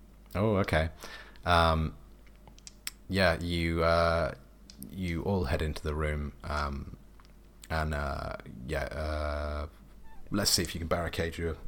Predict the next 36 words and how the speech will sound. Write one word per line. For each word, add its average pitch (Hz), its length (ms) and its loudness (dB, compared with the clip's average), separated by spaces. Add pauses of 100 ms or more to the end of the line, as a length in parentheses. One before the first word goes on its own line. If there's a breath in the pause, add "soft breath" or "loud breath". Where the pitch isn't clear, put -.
(100)
yourself 85 400 -2
in. 78 140 -2 (500 loud breath)
The, 101 240 6
as, 120 180 10
as 127 180 8
you're 113 100 8
running 110 220 6
along 98 200 6
the 82 40 -2
corridor, 80 520 4
the 78 200 2
original, 78 560 2 (120)
um, 76 580 0
alien 76 520 0
that 73 220 0 (840 loud breath)
has - 180 2
taken 76 320 2
quite 82 260 4
a 76 40 2
lot 73 140 0
of 73 60 -6
bullets 71 320 -2 (360 loud breath)
doesn't 107 300 6
seem 95 380 6
to 80 100 0
be 80 100 0
following 76 540 0
you, 69 220 -6 (280 soft breath)
but 80 80 -2
it 80 60 -2
does 90 140 6
seem 82 200 6
to - 100 -2
be 80 80 2
sort 76 220 2
of 76 200 -6